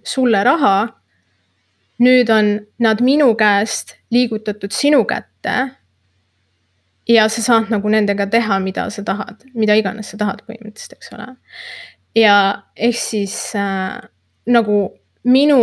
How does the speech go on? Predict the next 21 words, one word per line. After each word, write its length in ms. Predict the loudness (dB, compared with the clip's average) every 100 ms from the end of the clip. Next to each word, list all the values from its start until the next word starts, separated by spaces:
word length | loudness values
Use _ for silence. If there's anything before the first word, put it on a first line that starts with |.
| 2 0 0
omand 640 | 2 4 2 0 -6 -6
on 240 | -2 0 2
nüüd 260 | 0 -2
sinu 340 | -2 2 4 4
omandiks 540 | 2 0 -2 -6 -4
ära 220 | 0 2 0 -4 -8 -2
liigutatud, 800 | 0 0 -4 -12 -14 -12 -12 -6
ehk 120 | -4
siis 120 | 2
ma 80 | 2
andsin 240 | 2 0 -2
selle 260 | -2 -2 0
sinu 240 | 2 2 2
kätte 360 | -2 -2 -4
ära, 160 | -4 -4 -4
nüüd 140 | -4
see 120 | -2
on 60 | 0
sinu 160 | 0 0
oma. 160 | -4 -8 -12 _ _ _ _ -20 _ _
Kloonitav 920 | 4 6 6 2 -2 -2 0 0 -2